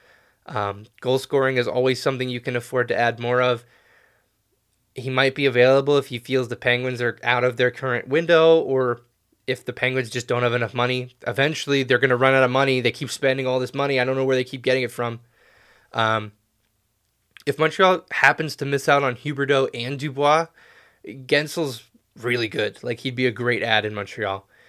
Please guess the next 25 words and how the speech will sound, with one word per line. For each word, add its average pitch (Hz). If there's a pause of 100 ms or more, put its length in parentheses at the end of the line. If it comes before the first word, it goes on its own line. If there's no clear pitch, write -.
(140)
He'll 123
be 123
twenty-nine 139
then, 139
so -
there's 113
definitely 135
some 120
risk 123
as 113
far 117
as, 110 (280)
you 120
know, 104 (120)
trying 123
to 123
s-, - (120)
oh, 123
sorry, -
trying 139
to 127
sign 131
him 127
to 117
a, 107